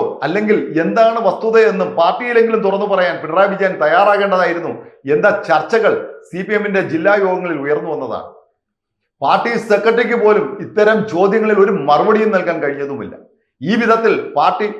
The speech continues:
മുൻപൊരിക്കലും നേരിടാത്ത പ്രതിസന്ധിയുമായി നീങ്ങുന്നതിനിടയിലാണ് പാർട്ടിയിലെ രണ്ട് നിയമസഭാ അംഗങ്ങളടക്കം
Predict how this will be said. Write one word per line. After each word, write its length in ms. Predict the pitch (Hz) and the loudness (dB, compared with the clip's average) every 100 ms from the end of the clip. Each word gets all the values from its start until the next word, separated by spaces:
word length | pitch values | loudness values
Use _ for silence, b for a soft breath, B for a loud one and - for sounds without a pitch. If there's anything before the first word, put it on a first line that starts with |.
| 139 | -8
മുൻപൊരിക്കലും 720 | 165 226 196 196 196 214 233 220 | -4 -2 2 2 2 -2 -2 0
നേരിടാത്ത 380 | 214 214 214 214 - | 2 4 2 2 -2
പ്രതിസന്ധിയുമായി 680 | 185 196 208 202 202 190 180 | -6 -2 -2 -2 -2 -4 -4
നീങ്ങുന്നതിനിടയിലാണ് 800 | 160 196 202 196 185 175 165 139 101 - b b _ 127 | -6 -6 -6 -6 -4 -4 -2 -4 -6 -14 b b _ -2
പാർട്ടിയിലെ 480 | 151 180 202 202 196 165 | 0 0 0 0 2 2
രണ്ട് 240 | 190 214 185 | 2 0 -2
നിയമസഭാ 500 | 160 190 190 190 190 196 160 | -2 0 -2 2 2 2 0
അംഗങ്ങളടക്കം 640 | 170 190 185 165 170 170 | -2 -2 2 2 0 -2